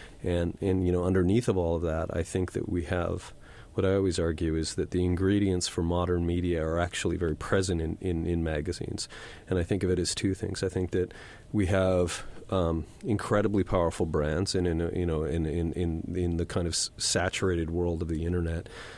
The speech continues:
uh, the lens of a brand proves to be incredibly important, as you guys know, in media. And, and underneath of that, obviously, is, is a well-honed sense of point of view in terms of how we create content and the voice we,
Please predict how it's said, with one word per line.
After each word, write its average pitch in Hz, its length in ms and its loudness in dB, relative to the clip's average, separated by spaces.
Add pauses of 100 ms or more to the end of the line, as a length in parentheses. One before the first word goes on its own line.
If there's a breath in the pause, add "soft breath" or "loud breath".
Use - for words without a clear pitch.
(180 loud breath)
uh, 101 180 -2
the 90 180 0
lens 87 300 2
of 90 80 0
a 85 80 0
brand 85 480 0
proves 98 320 0
to - 80 -2
be 87 160 2
incredibly 87 580 0
important, 85 520 -2
as 85 120 -2
you 92 60 -2
guys 82 300 -2
know, 80 160 -2
in 80 100 -2
media. 85 540 0
And, 90 360 -2 (600 loud breath)
and 92 200 0
underneath 101 420 4
of 107 100 2
that, 90 160 2
obviously, 87 560 2
is, 87 220 0
is 95 260 0 (160)
a 101 80 0
well-honed 107 680 4
sense 95 300 2
of 90 100 -4
point 92 260 2
of 85 80 0
view 82 340 0 (120)
in 92 120 0
terms 87 280 -2
of 85 80 -4
how - 200 -2
we 85 140 2
create - 280 -2
content 87 400 -2
and 85 80 -2
the 87 60 0
voice 87 340 0
we, 80 200 0